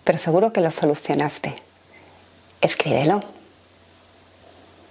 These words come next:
Ejercicio número cuatro. ¿Qué tal las pequeñas cosas y los pequeños placeres de la vida? Escribe un par de cosas que te den placer en la vida.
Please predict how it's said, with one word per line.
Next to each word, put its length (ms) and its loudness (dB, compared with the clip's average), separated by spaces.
Ejercicio 580 2
número 320 2
cuatro. 380 0
¿Qué 120 2
tal 260 4
las 140 -2
pequeñas 520 2
cosas 560 2
y 60 4
los 180 0
pequeños 420 2
placeres 480 -2
de 120 0
la 120 2
vida? 340 0
Escribe 680 0
un 100 4
par 160 4
de 100 4
cosas 300 -4
que 120 2
te 100 -2
den 180 2
placer 400 0
en 120 2
la 120 2
vida. 300 0